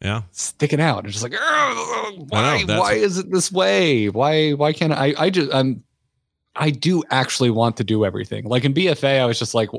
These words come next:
Speaker 2: "Oh my God, I hate this Azerite system so much. I just
Speaker 1: Yeah.
Speaker 2: give up. I'm, I know I'm not gonna be current with it, so I'm just not gonna go, uh, you know, if I'm bored with World Quests, I'm just not doing them."
Speaker 1: Just
Speaker 2: And that's
Speaker 1: not
Speaker 2: how I
Speaker 1: gonna
Speaker 2: played
Speaker 1: do
Speaker 2: the game,
Speaker 1: them. Yeah.
Speaker 2: 'cause I didn't wanna do it anymore.
Speaker 1: Right.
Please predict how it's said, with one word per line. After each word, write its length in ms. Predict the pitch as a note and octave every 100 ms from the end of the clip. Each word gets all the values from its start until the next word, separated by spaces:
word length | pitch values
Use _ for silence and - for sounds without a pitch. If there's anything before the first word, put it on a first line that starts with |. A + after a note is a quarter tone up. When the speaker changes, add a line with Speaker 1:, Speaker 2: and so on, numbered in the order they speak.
| -
Speaker 2:
"Oh 180 | A#2 A2+
my 120 | G2 -
God, 140 | G2
I 60 | G2+
hate 240 | B2+ G#2+
this 140 | A2+ -
Azerite 360 | G#2+ G#2+ G2
system 260 | - G#2+ G#2+
so 140 | - A2
much. 220 | G#2 A2
I 60 |
just 180 | G2+ G2+
Speaker 1:
Yeah. 60 | C#2+
Speaker 2:
give 140 | G#2
up. 180 | B2 C#3 -
I'm, 180 | A2 A2
I 120 | G#2+
know 300 | G#2+ A2+ C3
I'm 100 | C#3+
not 200 | D3+ C#3+
gonna 120 | D3+ D3+
be 280 | D3+ D#3+ - _ _ _ _ _ -
current 320 | F3 F3 E3+
with 160 | E3+ F3+
it, 160 | F3
so 180 | - A#2
I'm 120 | B2+
just 140 | C3 B2
not 200 | A#2+ A#2
gonna 220 | A2+ G#2+
go, 440 | A#2 A#2 A2+ A2 F#2+ A2+
uh, 100 | A2+
you 120 | A2
know, 80 | G#2+
if 80 | A#2
I'm 140 | C3
bored 180 | C#3 C#3
with 100 | A#2+
World 220 | B2+ C3
Quests, 320 | C#3+ C#3 - - -
I'm 120 | A#2
just 140 | A2
not 180 | G#2+ G2
doing 180 | G#2 G2+
them." 100 | F2+
Speaker 1:
Just 120 | G#2+
Speaker 2:
And 60 | A#2
that's 120 | B2
Speaker 1:
not 60 | B2
Speaker 2:
how 40 |
I 40 |
Speaker 1:
gonna 40 | F2
Speaker 2:
played 120 | A2+
Speaker 1:
do 40 | C#2
Speaker 2:
the 60 |
game, 200 | B2+ A2+ - E2
Speaker 1:
them. 80 |
Yeah. 80 | D2 D2 -
Speaker 2:
'cause 100 | B2+
I 60 |
didn't 320 | G#2+ C3 C#3 B2+
wanna 260 | A2+ G#2+
do 180 | G2 C3+
it 80 | A2
anymore. 380 | F#2+ F#2 F#2+ - _
Speaker 1:
Right. 200 | D#2+ D2